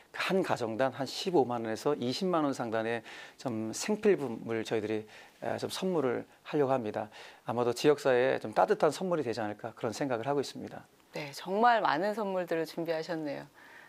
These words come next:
Speaker 2: 네, 마지막으로 교회 비전 나눠주시죠.
Speaker 1: 어, 저희 교회 비전은 생명이라는 단어로 좀 함축할 수 있을 것 같은데요. 지금 화면 보시면은 저희 교회가 나오고 있는데, 저희 교회가 세워진 땅이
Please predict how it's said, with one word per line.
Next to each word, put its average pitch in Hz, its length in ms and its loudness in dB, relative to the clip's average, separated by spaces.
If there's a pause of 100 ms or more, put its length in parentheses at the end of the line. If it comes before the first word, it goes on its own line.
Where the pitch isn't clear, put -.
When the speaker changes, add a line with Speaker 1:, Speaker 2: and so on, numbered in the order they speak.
Speaker 2:
네, 151 120 -6
마지막으로 254 760 6
교회 226 200 8
비전 226 460 4
나눠주시죠. 147 760 -2 (640)
Speaker 1:
어, 117 260 6
저희 143 220 6
교회 139 760 6
비전은 123 1400 4 (440)
생명이라는 190 600 4
단어로 110 640 2
좀 117 280 -4
함축할 170 460 -2
수 - 80 -4
있을 - 140 -4
것 - 80 0
같은데요. 117 520 2 (500)
지금 - 160 -4
화면 160 220 4
보시면은 123 440 4
저희 123 240 4
교회가 113 360 6
나오고 110 360 4
있는데, 110 640 2 (560)
저희 143 240 6
교회가 143 220 8
세워진 160 500 6
땅이 160 540 4